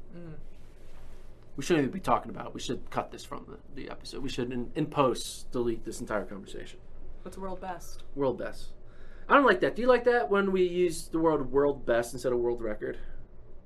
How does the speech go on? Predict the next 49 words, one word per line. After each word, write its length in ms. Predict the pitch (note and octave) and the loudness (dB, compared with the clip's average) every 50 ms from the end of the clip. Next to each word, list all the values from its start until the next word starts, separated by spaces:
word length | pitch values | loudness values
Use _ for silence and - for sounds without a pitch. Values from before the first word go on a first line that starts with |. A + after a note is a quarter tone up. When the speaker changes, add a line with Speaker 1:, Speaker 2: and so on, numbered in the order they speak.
| - - - - - - - - - - - - - - - - - - | -12 -14 -12 -12 -14 -14 -12 -10 -8 -6 -6 -6 -8 -10 -10 -10 -10 -8
Speaker 1:
Prefer 360 | - G#3+ - - C4 B3 A#3+ | -8 -8 -2 2 4 4 4
world 460 | G#3 F3+ D#3+ E3+ F3+ F3+ F3+ F3 E3 D#3+ | 2 0 -2 -2 0 2 2 2 2 -2
record, 720 | D3+ D#3+ E3+ D#3+ D#3 - - C3 - - - - - - - - - - - - - - - - | -4 -4 -4 -2 -4 -4 -6 -6 -8 -8 -10 -10 -10 -10 -10 -10 -10 -10 -10 -8 -8 -10 -8 -6
but 120 | - E3+ | -6 -4
I've 100 | E3+ D3 | -4 -4
been 100 | D#3 D#3 | -4 -6
seeing 300 | D3+ - - E3+ D#3+ D#3+ D#3 | -8 -8 -8 -6 -6 -6 -6
it 80 | D3+ | -6
as 180 | C#3+ - - - | -6 -8 -8 -8
world 340 | - - F#2 E2+ E2 - - | -8 -8 -8 -8 -8 -8 -6
best. 540 | E2+ E2 - - - - - - - - - | -6 -6 -6 -8 -10 -10 -12 -12 -10 -8 -8
Speaker 2:
Yeah. 180 | E3+ E3+ E3 D3+ | -6 -4 -4 -4
Speaker 1:
So 100 | C#3 - | -4 -4
I'm 100 | - - | -4 -4
just 240 | - E3+ - - - | -4 -6 -6 -6 -6
going 380 | F#3+ E3 D3+ D3 D3 - - D3+ | -6 -6 -6 -6 -6 -6 -6 -6
with 220 | D3+ - - - - | -8 -10 -12 -14 -10
it. 200 | - - - - | -8 -8 -6 -2
Speaker 2:
It's 160 | - G3+ G3 - | -2 -2 0 0
just 220 | B3 G#3+ - - | -2 -4 2 6
those, 220 | A3 G#3 G3 F#3 F#3+ | 8 8 8 6 6
like, 320 | E3+ D#3+ D3+ C#3 C3 - | 4 6 6 4 4 2
people 260 | - D#3+ D#3+ - D#3+ D3 | 0 0 0 2 2 2
on 100 | D3 C#3 | 4 2
the 60 | C3+ | 2
internet 320 | C3 C#3 C#3+ C#3+ C#3+ C#3+ | 2 2 2 2 2 2
who 180 | C3 B2+ B2+ B2 | 0 0 0 0
are 40 | A#2+ | 0
like, 140 | A#2 - - | 0 -2 -6
"Well, 80 | A#2+ A#2+ | -4 -4
actually, 440 | C#3 C#3 - - C3 A#2 A2 A2 | -4 -2 -2 0 0 0 0 0
it's 140 | A2+ A2+ - | -2 -2 -4
not 140 | C#3 B2 B2+ | -2 -2 0
a 60 | C#3+ | 0
record, 480 | D#3 C#3 A2 G#2 - - A#2 A2 A2 G#2+ | 0 -2 -2 -4 -4 -4 -2 -2 -2 -2
it's 160 | G#2 - - | -2 -4 -4
a 40 | B2 | -4
world 280 | A#2+ B2 B2+ C3+ D#3 D3+ | -2 -2 -2 -2 -2 -2
best." 440 | - G#2 G2 G2 G#2 A2 A2+ - - | -4 -4 -4 -4 -4 -4 -6 -6 -8
I 60 | C#3+ | -10
was 100 | D3 - | -10 -12
like, 120 | D#3+ D3+ - | -12 -12 -10
"Come 160 | - - G#2+ | -10 -10 -10
on, 60 | - - - - - - - - - - | -10 -10 -10 -10 -10 -10 -12 -10 -8 -8
man." 120 | - - - | -8 0 4
Speaker 1:
<laughs> 100 | - A4 G#4+ - - B4+ B4+ - - - B4 B4+ B4 - - - B4+ B4+ B4+ - - - C5 B4+ - - - | 6 6 6 8 10 10 10 8 8 6 6 6 6 4 0 2 2 2 2 0 -4 -2 -2 -2 -2 -2 -2
Speaker 2:
We 80 | C#3+ | 2
don't 200 | D#3+ F#3 F3+ F3+ - | 2 4 2 2 0
care. 480 | - C#3+ C#3 B2+ A#2+ A#2 G#2+ G2+ - | 0 2 2 4 4 4 2 -2 -4